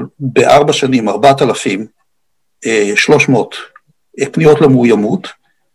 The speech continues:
אז נכון שחלק מאותן פניות הן, אה, חוזרות ונשנות של אותם אנשים, אבל יש הרבה פניות שכוללות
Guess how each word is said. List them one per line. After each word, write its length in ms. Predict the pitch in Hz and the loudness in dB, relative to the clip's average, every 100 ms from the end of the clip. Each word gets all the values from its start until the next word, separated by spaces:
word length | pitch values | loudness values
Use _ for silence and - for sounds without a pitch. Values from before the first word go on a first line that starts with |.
| _ _ _ _ | _ _ _ _
אז 180 | 131 - | -2 -2
נכון 240 | 143 254 247 | 0 4 4
שחלק 320 | - 202 202 | 4 2 4
מאותן 300 | 156 180 185 165 | 4 4 2 2
פניות 440 | 151 170 175 - - | 2 4 4 2 0
הן, 300 | 131 139 143 | 2 4 2
אה, 500 | 123 131 120 123 120 123 | 0 2 2 0 -2 -6
חוזרות 420 | - 147 135 160 135 | -2 0 4 4 4
ונשנות 380 | 139 151 170 | 0 2 0
של 120 | - 123 | 2 0
אותם 240 | - 139 | 4 4
אנשים, 380 | 139 - 269 143 _ _ _ _ _ - | 2 4 2 2 _ _ _ _ _ -2
אבל 140 | 135 | 0
יש 120 | 151 156 | 0 0
הרבה 160 | 151 | -2
פניות 300 | - 165 160 | 0 2 2
שכוללות 640 | 143 151 139 135 143 - | 0 2 4 6 4 -2